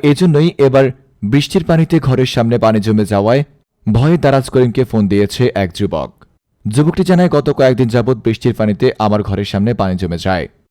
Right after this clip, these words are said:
যা দেখে আমি মনে করেছি হয়তো বন্যা এসেছে, তাই তো আমি ভয়ে দারাজ করিমকে ফোন দিয়ে ফেলি।" এছাড়াও জানা গেছে, শুধু সেই যুবকটি নয়, সারা দেশে অনেক মানুষই already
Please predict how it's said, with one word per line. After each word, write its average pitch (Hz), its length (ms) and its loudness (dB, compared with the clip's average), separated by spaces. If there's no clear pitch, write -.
যা 117 160 0
দেখে 104 400 0
আমি 113 160 2
মনে 101 200 0
করেছি 135 400 0
হয়তো 123 380 -2
বন্যা 101 300 0
এসেছে, 90 480 -4
তাই 104 180 0
তো 131 200 2
আমি 107 320 0
ভয়ে 123 260 0
দারাজ 113 280 -2
করিমকে 95 360 -2
ফোন 87 240 -8
দিয়ে 85 140 -4
ফেলি।" 92 300 -4
এছাড়াও 175 300 2
জানা 165 180 2
গেছে, 170 280 -2
শুধু 139 240 -4
সেই 127 180 0
যুবকটি 117 420 -2
নয়, 131 180 0
সারা 117 220 -2
দেশে 110 380 -2
অনেক 120 300 0
মানুষই 120 440 -2
already 110 400 0